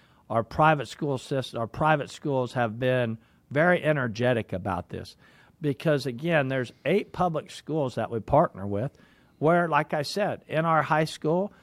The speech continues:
some of these kids, uh, are, um, folks that wanna come here and learn this. Other ones have used up their last choice and like, "Hey, I think I'd be great at this."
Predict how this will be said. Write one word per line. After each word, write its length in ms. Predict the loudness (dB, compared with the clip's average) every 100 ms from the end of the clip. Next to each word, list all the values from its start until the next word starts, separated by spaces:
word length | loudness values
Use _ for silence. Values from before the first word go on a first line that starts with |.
| _ _
some 280 | 2 4 4
of 80 |
these 260 | 2 -2 -6
kids, 520 | -6 0 2 0 -4 -8
uh, 40 | -2
are, 760 | 0 0 -2 0 2 2 2
um, 420 | -2 -2 -4 -6 0
folks 320 | 2 2 0
that 180 | -4 -2
wanna 220 | -2 -2
come 240 | -4 -4
here 140 | -2 -4
and 180 | -4 -2
learn 320 | 0 0 -2
this. 300 | -2 -2 -4 -16 _ _
Other 260 | 2 4 4
ones 240 | 0 -2
have 180 | -2 -2
used 280 | -2 -6 -2
up 160 | -2 -2
their 140 | -2
last 280 | 2 2 0
choice 340 | -2 -2 -2
and 80 | -2
like, 180 | -2 -2
"Hey, 280 | -2 0 -2 -6 -4 4
I 140 | 6
think 260 | 6 0 2
I'd 160 | 0
be 140 | 0 0
great 260 | 2 2
at 160 | 2 0
this." 320 | 2 2 0